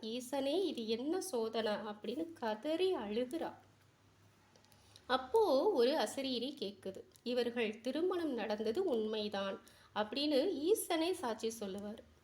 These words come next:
அதனால தான் திருப்புரம்பியம் இறைவனுக்கு சாட்சிநாதர் அப்படிங்கிற பெயரே வந்துச்சு.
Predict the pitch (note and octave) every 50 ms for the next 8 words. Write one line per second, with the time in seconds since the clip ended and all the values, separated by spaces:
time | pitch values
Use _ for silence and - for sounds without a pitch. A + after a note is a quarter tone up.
0 | - - - - - - - - A3 A3+ B3 C4+ C#4 C#4+ C#4+ D4 - G#4 G#4 G#4
1 | D#4 C#4 C#4 E4 D#4+ - F#4 E4+ E4 D4+ C4 B3 A#3+ A3+ A3 G#3+ G#3+ A#3+ A#3+ G#3+
2 | G#3 A#3 C4 C4+ C4 B3+ C4 - G4 F#4+ - - C#4+ A#3+ B3 C4 C4 - - E4+
3 | D#4+ D4 C4+ A#3+ A3 A3 A3 G#3+ G3+ G3+ - - A3 A3+ A3 B3+ E4 E4+ E4+ -
4 | A#3 A3 A3 G#3+ A3+ A#3+ A3+ G3+ G3+ F#3+ - - - - - -